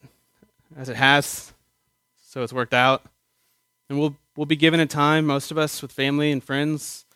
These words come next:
this week to, to think about the things we've been given and that we're grateful for. And then before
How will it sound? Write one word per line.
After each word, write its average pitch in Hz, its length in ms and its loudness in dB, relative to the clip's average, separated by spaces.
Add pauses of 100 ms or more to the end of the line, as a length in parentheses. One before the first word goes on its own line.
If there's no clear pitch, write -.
(240)
this - 180 -16
week 139 320 -4
to, 127 400 0
to - 80 -20
think 123 180 -8
about 131 180 0
the 123 60 -2
things 127 200 -8
we've 120 120 -14
been 120 220 -8 (560)
given 156 360 0
and 120 100 -4
that 113 100 -8
we're 113 80 -10
grateful 143 380 -2
for. 160 400 -4 (2000)
And 143 160 0
then 170 380 2
before 170 420 2